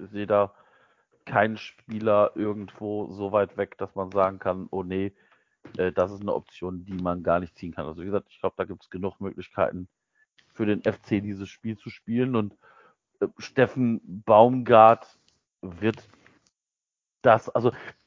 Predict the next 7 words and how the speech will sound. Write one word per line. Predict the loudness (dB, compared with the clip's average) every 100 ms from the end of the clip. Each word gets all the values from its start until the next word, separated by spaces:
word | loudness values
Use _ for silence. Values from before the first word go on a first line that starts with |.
| _ _ _ _ _ _ _ _ _ _ _ _ _ -6
keiner | 4 4 8 6
von | 6 -2
uns | -2 -4 4
kann | 4 6
tatsächlich | 0 -2 -2 -2 -8 -10
über | -4 -2
Verherber | -2 0 0 4 4 4 2 2